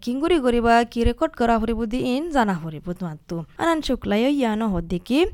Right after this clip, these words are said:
তোমাৰতো বিগ্ৰী নোট ঘূৰি ৰাখা ফুৰিব, কি হৰচাই এদিন নোট ঘূৰি ৰাখা ফুৰিব। যেতাৰা নেকি চল ট্ৰেডাৰ্ছ আছে, যেতাৰা নেকি ঘৰত তো হাম কৰে, তাৰাইও অপজত আছে, আহ, টেক্স ফাই বললা বৰাবৰ কৰি। ইয়ানো আছে দেখি তাৰা ঘৰত তো মানে, গরর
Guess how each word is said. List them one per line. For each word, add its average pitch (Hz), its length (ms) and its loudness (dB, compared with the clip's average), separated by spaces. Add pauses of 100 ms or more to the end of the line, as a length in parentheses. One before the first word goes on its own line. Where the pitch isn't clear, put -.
তোমাৰতো 220 320 4
বিগ্ৰী 214 500 6
নোট 277 140 4
ঘূৰি 185 240 6
ৰাখা 190 280 4
ফুৰিব, 185 280 0 (200)
কি - 140 -12
হৰচাই 240 500 2
এদিন 202 180 2
নোট 185 160 -2
ঘূৰি 185 220 0
ৰাখা 196 240 2
ফুৰিব। 185 300 0 (320)
যেতাৰা 220 380 6
নেকি 294 300 2 (400)
চল 277 260 4
ট্ৰেডাৰ্ছ 247 640 2
আছে, 196 380 -2
যেতাৰা 196 240 0
নেকি 220 160 0
ঘৰত 220 280 0
তো 220 80 -2
হাম 180 240 -2
কৰে, 185 220 2 (200)
তাৰাইও 302 380 4
অপজত 214 460 2
আছে, 202 340 0
আহ, 196 480 2 (120)
টেক্স 277 300 8
ফাই 214 140 0
বললা 185 240 0 (220)
বৰাবৰ 170 520 -2
কৰি। 175 240 -2
ইয়ানো 254 300 4
আছে 262 300 2
দেখি 269 280 -2
তাৰা 247 400 4
ঘৰত 254 380 0
তো 262 100 2 (260)
মানে, 247 160 0 (440)
গরর 262 240 12